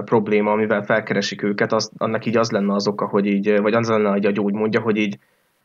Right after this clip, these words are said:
hát így maradj otthon három napig, nem tudom, ne, ne rohanj úgy, mint, ö, mint egy gép, így,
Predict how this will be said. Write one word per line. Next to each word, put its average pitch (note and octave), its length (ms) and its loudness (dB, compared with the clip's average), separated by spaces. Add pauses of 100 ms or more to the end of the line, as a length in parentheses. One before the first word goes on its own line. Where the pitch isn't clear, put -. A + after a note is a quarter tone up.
hát - 160 -6
így A2+ 60 0
maradj G#2 320 2
otthon G2+ 520 0 (220)
három G2 340 -2
napig, G2+ 540 -2 (440)
nem - 160 -2
tudom, G2+ 180 2
ne, A2 140 2
ne A2+ 160 2
rohanj G2 380 0
úgy, G2 180 0
mint, G2 320 -2
ö, G2 440 0
mint G2 220 -2
egy G2+ 100 0
gép, G2 460 -4
így, G2 400 -8